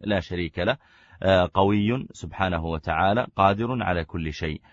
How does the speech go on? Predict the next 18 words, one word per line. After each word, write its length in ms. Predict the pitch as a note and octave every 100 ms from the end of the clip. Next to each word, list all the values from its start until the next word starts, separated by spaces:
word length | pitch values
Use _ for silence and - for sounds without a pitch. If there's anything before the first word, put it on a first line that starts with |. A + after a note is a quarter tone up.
| _ _ -
وأن 220 | C3+ D3
تؤمن 320 | F3+ D#3+ D3+
أيضا 320 | C#3+ D3 D3
بالملائكة، 920 | D3+ B2+ A2 G2+ G2 G#2+ - - F2 F#2 _ _ _ _ -
آه، 360 | F#2+ F#2 F2 G2+
أن 80 | G2
تؤمن 400 | C3 A#2+ A2 G2+
بمن 280 | G2 F#2+
أخبرنا 460 | - G2 A2 G#2+ G2
الله 340 | F#2 G2 F#2
تعالى 360 | F2 F2+ F#2 F2
بهم 280 | F2 G#2 A#2+
من 100 | F#2+
أسمائهم، 720 | - - G2 G2+ G#2 A#2+ C3
فتؤمن 1080 | - F2 E2 - - - - B2+ A2 G2 E2+
بجبريل 1200 | E2+ D#2+ D2+ - E2 D#2+ E2 F2 F2+ F#2+ G2 A#2
وميكائيل 840 | G#2+ E2 F2+ G2 F#2+ E2+ - F#2+ A2
وإسرافيل، 800 | G2 E2 - F2 D#2+ F#2+ A2+